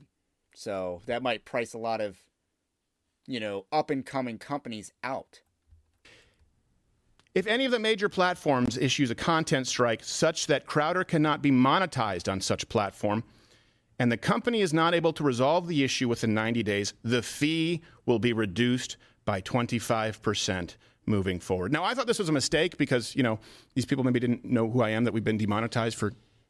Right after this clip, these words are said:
Speaker 2: three years. No, it's made very clear to me in no uncertain terms. This is what's sent out to everybody. And then if you get a, then if you get a strike,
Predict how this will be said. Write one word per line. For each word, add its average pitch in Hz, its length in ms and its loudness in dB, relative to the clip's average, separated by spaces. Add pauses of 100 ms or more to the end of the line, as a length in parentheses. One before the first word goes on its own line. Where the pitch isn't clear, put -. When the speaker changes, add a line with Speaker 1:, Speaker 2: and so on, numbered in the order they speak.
(380)
Speaker 2:
three 120 160 2
years. 117 400 0 (960)
No, 127 240 2
it's 110 80 0
made 135 180 0
very 135 220 0
clear 127 240 0
to 117 100 -6
me 113 80 2
in 104 80 0
no 107 140 2
uncertain - 260 -2
terms. - 280 -4
This 127 160 2
is 113 80 -4
what's 117 120 2
sent 110 220 0
out 101 140 -2
to 101 80 -4
everybody. 87 420 -6 (4000)
And 151 80 4
then 185 80 4
if 170 40 2
you 196 40 0
get 175 160 0
a, - 20 -20 (240)
then 185 120 2
if 185 60 -2
you 185 40 2
get 170 100 0
a 117 40 -2
strike, - 600 -2